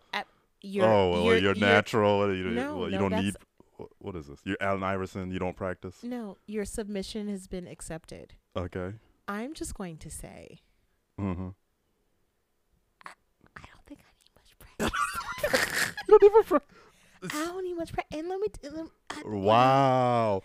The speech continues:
Speaker 2: Wow. Wow. You're
Speaker 1: But,
Speaker 2: gonna leave me behind.
Speaker 1: but, but,
Speaker 2: Wow.
Speaker 1: but like I said, your submission has been accepted 'cause I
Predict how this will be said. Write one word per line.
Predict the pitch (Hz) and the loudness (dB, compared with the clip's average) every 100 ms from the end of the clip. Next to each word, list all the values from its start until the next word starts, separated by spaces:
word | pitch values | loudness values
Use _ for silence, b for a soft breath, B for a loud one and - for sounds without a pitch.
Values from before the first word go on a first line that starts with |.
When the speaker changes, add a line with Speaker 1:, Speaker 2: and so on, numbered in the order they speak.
| B B B | B B B
Speaker 2:
Wow. | 95 113 127 - - | 0 2 2 -2 -4
Wow. | 95 104 123 127 123 113 | 2 4 6 6 6 6
You're | - | 8
Speaker 1:
But, | |
Speaker 2:
gonna | - 110 | 8 8
leave | 107 117 123 123 | 6 6 4 4
me | 117 | 2
behind. | 98 98 110 123 - - b b | 4 0 2 4 4 0 b b
Speaker 1:
but, | |
but, | 196 311 82 | 4 4 4
Speaker 2:
Wow. | 85 90 180 90 87 | 4 4 4 2 2
Speaker 1:
but | 85 | 2
like | 80 240 269 | 0 0 -2
I | |
said, | 254 - 214 | -2 -4 -2
your | 220 | -4
submission | 226 262 226 226 - 233 | -4 -6 -4 -4 -4 -4
has | 208 196 | -4 -6
been | 202 190 | -6 -8
accepted | 175 - 233 - | -8 -8 -8 -8
'cause | - | -12
I | 147 | -14